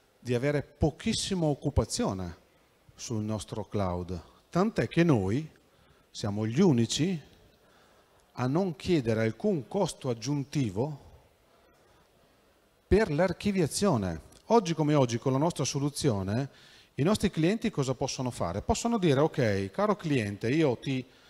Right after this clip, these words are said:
gestirò il backup, ti faccio il backup e posso dire che manterrò i tuoi dati per un mese, due mesi,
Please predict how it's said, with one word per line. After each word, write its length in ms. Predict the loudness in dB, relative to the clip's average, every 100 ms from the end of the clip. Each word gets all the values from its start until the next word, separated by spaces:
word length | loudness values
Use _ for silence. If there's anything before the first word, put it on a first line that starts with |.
| _ _ _
gestirò 680 | -2 0 0 2 4 4 2
il 100 | 0
backup, 560 | -2 -2 -4 -2 -2
ti 120 | -2
faccio 280 | -4 -4 -4
il 60 | -4
backup 680 | -4 -4 -8 -2 -2 -2 -6 _ _ _ -20 _ -20 -20 _ _ _ _ 0
e 380 | 4 4 0 -18 -20 -20 _ -20 -20 _ -20 _ _ _ -4
posso 280 | -2 -2 -2
dire 340 | 0 0 -2
che 160 | -4 -2
manterrò 760 | -2 -2 -4 -2 2 4 4
i 120 | 0
tuoi 240 | -2 -2 0
dati 460 | -2 -4 -8 -10 -10 _ _ _ _ _ _
per 360 | -2 -2 -2 -8 _ _ _ _ _ _ _ _ _ _ 0
un 140 | 2
mese, 540 | 4 4 2 -2 -2 -10 -20 _ _
due 280 | -4 -2
mesi, 480 | 2 0 0 -2 -4